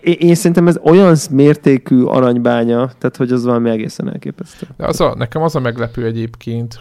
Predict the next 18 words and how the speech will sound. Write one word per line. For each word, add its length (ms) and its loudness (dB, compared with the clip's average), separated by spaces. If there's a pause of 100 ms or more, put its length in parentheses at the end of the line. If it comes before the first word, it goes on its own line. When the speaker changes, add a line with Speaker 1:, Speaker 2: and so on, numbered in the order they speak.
Speaker 2:
hogy 200 -8
itt 320 -10
ugye 180 -4
mellette 380 -4
megy 100 -8
a 60 -6
Fortnite, 500 -12
és 80 -10
akkor 200 -12
beszéltünk 420 -12
múltkor, 300 -12
és 200 -12 (160)
ők 200 -6
is 180 -14
állandóan, 760 -4
látom, 320 -4
hogy 80 -10
patch-e-, 420 -4